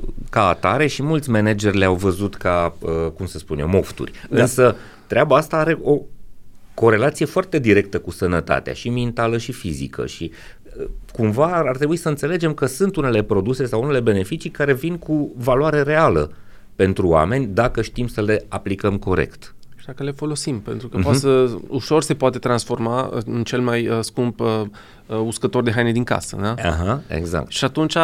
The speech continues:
Speaker 2: preferi să te gândești ce faci cu banii înainte și să fii responsabil în, în ceea ce faci.
Speaker 1: Lucrați-
Speaker 2: Beneficiile nu vin după o zi, știi?
Speaker 1: Mhm, exact.
Speaker 2: Beneficiile și starea ta de bine se schimbă după,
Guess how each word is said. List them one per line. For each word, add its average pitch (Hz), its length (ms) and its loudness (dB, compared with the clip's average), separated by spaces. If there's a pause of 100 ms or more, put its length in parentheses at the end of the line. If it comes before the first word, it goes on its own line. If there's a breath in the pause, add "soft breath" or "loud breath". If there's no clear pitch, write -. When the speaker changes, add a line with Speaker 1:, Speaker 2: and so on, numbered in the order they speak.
Speaker 2:
preferi 160 440 0
să 147 480 2
te 147 120 2
gândești 139 360 2
ce - 80 -6
faci - 180 2
cu - 120 -10
banii 110 240 2
înainte 123 440 0
și 156 160 -6
să 139 180 -2
fii 185 440 -4 (120)
responsabil 170 680 0
în, 110 300 0
în 110 120 -4
ceea 101 200 -2
ce - 120 -10
faci. - 280 -8
Speaker 1:
Lucrați- 120 360 4
Speaker 2:
Beneficiile 165 520 2
nu 160 100 4
vin 165 160 2
după 147 180 -2
o 123 80 4
zi, 98 320 0
știi? 101 220 2
Speaker 1:
Mhm, 139 180 2 (180)
exact. - 240 2
Speaker 2:
Beneficiile 113 380 2
și - 160 -2
starea 110 340 2
ta 104 140 -2
de 98 60 -4
bine 101 120 -2
se 101 140 -4
schimbă 156 420 2
după, 139 460 4